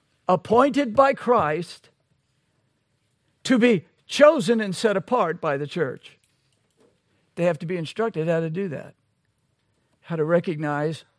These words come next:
who that is. The officers appointed by Christ to be chosen and set apart by the church, so called and gathered,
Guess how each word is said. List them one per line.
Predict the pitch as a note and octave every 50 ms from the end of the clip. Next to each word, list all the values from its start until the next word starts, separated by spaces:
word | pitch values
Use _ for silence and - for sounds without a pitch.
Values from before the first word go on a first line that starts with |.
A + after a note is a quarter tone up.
| _ _
who | _ - E3+ E3+
that | D#3+ E3+ E3 E3
is. | F#3+ F#3+ D#3+ D3 - - - - _ _ _ _ _ _ _ _ _ _ _ _ _ _ _ _ _ _ _ _ _ _ _ _ _ _ _ _ _ _ _ _ _ _ _ _ _ _ _ _ _ _ _ _ _ _ _ _ _ _ _ _ _ _ _ _ _ _ _ _ _ _ _ _ _ _ _ _ _ _ _ _ _ _ _ -
The | D3
officers | D3+ D#3 D3+ C#3 C#3+ - E3+ D#3 D#3+
appointed | E3+ C3 - F#3+ G3+ F3+ E3+ D#3 C#3+ D3+
by | D3 F3 F3+ F3+
Christ | E3+ - G3 G3+ F#3 F3+ C#3 A#2+ A2+ - - _ -
to | E3+
be | D3 D#3
chosen | C#3+ - G3 G#3 G#3 F#3+ C3+ D3 C#3
and | C#3 C3
set | - F#3+ G3+ F3+
apart | D#3+ - E3+ E3 D3 C3+ -
by | - F#3+ G3+ G#3+
the | E3+ D3
church, | - - G#3 G3+ E3 - - -
so | - - G3+ G3+
called | E3+ - F#3 G3 F#3 F3+ E3 D#3+
and | D#3 D#3+
gathered, | C#3+ F#3 F#3+ F#3+ F#3 C#3+ C#3 D#3+ D#3+